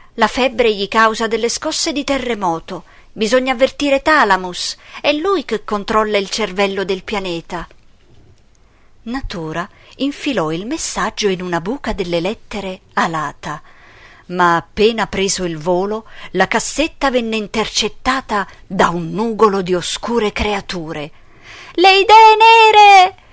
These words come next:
esclamò il piccolo principe. In un lampo il piccolo principe disegnò nell'aria l'uccello magico e tutti e tre si diedero a inseguire in volo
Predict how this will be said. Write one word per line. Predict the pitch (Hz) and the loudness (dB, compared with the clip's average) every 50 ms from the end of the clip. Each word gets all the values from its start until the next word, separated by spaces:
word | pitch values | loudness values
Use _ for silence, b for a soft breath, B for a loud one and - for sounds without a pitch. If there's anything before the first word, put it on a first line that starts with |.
| b b | b b
esclamò | - 208 196 - - - 202 185 175 180 196 208 202 | -2 -2 -2 -2 -4 -6 -2 -2 0 2 2 4 4
il | 190 185 180 165 | 2 0 -2 -4
piccolo | - - 226 208 - - - 214 196 196 | -4 -4 -4 -4 -4 -4 -2 -2 -2 -2
principe. | 185 - 190 196 175 165 165 156 - - 175 - - 165 160 - _ _ _ _ - _ _ - - - - - _ _ - - _ _ _ _ _ - | -4 -2 -4 -4 -4 -4 -8 -8 -8 -8 -8 -10 -12 -12 -12 -14 _ _ _ _ -20 _ _ -20 -20 -20 -20 -20 _ _ -20 -20 _ _ _ _ _ -8
In | 208 196 196 202 | -6 -4 -4 -2
un | 196 185 170 | -2 -4 0
lampo | 185 220 262 277 269 240 - - 208 185 175 B B B B B | 0 0 0 0 -2 -6 -6 -2 -2 -2 -2 B B B B B
il | 214 240 247 - | 2 2 2 2
piccolo | - - 330 311 - - 277 247 233 214 | 0 -2 -2 0 0 -2 0 0 0 0
principe | - 277 302 320 294 - 277 240 - 220 | 0 0 0 0 0 -2 -2 0 0 0
disegnò | 185 208 202 170 208 202 208 214 254 294 | 0 0 0 2 0 0 0 0 0 0
nell'aria | 262 240 233 214 208 233 262 294 285 - 247 220 220 - - | 0 0 0 0 2 2 2 2 2 2 0 0 -2 -4 -6
l'uccello | - 196 208 226 208 - - - - 269 277 262 254 233 226 | -4 2 2 2 2 2 0 -2 0 0 -2 -2 -2 -2 0
magico | 220 208 180 160 156 156 165 185 - - 185 165 B B B B B B | 2 2 2 2 2 -2 -4 -6 -6 -6 -6 -8 B B B B B B
e | B 277 285 - | B -2 -2 0
tutti | - 359 370 - - 320 | -4 -6 -6 -4 -2 -2
e | 269 - - | -2 -2 0
tre | - 320 370 | -2 -2 0
si | 359 - - - 277 202 | 0 0 0 0 0 2
diedero | 233 262 262 240 233 226 | 2 2 4 4 4 2
a | 208 | 2
inseguire | 208 202 - - 220 208 214 294 294 247 226 | 0 0 0 0 0 0 2 2 2 2 2
in | 220 208 196 | 2 0 0
volo | 214 269 320 311 285 285 269 | 2 2 2 4 2 2 0